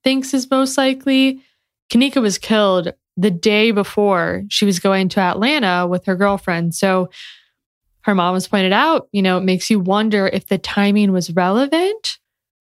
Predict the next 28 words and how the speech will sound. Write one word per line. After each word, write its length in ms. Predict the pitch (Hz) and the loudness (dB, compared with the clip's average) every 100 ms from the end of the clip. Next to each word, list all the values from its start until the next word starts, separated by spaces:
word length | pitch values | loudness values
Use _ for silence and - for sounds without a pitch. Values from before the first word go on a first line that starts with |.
| _ - | _ -2
or 120 | 220 | 0
if 100 | 220 | 2
it 80 | 202 | 0
was 120 | 208 | 0
just 220 | 208 - | -2 -2
a 60 | 190 | -2
coincidence. 960 | - 190 185 180 - - 202 - - _ _ _ _ _ _ _ _ | -2 0 -2 -4 -8 -8 -10 -10 -10 _ _ _ _ _ _ _ _
Is 140 | 208 | 0
it 120 | 190 190 | 2 2
also 360 | 190 202 240 | 2 2 0
a 60 | 240 | 0
coincidence 760 | 240 247 240 240 254 269 262 | 0 0 0 -2 0 -2 -2
when 200 | - 190 | -2 0
Kanika, 440 | 180 196 196 202 185 | 0 0 2 0 0
who 100 | 196 | 0
usually 360 | 185 190 202 | 0 2 2
spent 340 | 196 - 196 - | 0 -2 -4 -2
time 440 | - 208 208 208 - - - _ | -2 0 2 0 -2 -10 -20 _
with 140 | 196 196 | -4 -2
her 160 | 196 | -2
friends 600 | 185 - 208 214 233 233 | -2 -2 0 0 0 0
who 120 | - 190 | 0 -2
had 100 | 165 | 0
been 140 | 180 | 0
around 460 | 175 180 202 220 214 | 0 2 2 0 0
her 280 | 233 226 | 0 0
for 160 | 220 185 | 0 -2
years, 720 | 175 180 196 220 240 269 262 | 0 2 2 4 2 2 -2